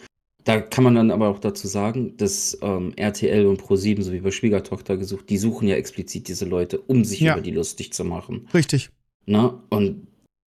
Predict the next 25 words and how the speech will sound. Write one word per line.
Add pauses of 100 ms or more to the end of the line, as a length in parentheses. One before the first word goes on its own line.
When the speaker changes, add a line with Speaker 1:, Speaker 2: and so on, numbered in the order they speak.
(260)
Speaker 1:
Raab
tritt
dann
in
zweiter
Instanz
auch
noch
mal
drauf. (360)
Ob
das
jetzt
aber
so
krass
und
so
schlimm
war,
oh,
weiß
ich
jetzt
nicht.